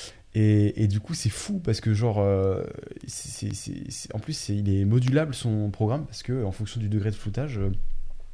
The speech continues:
il est capable à quatre-vingt-dix pour cent d'identifier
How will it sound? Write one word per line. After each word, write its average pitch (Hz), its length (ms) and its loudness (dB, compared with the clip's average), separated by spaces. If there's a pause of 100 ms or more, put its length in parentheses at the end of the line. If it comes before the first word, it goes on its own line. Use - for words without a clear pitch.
(360)
il 104 80 2
est 95 40 2
capable 117 440 2
à 101 80 -4
quatre-vingt-dix 110 680 0
pour - 200 -6
cent 165 260 0 (480)
d'identifier 110 840 2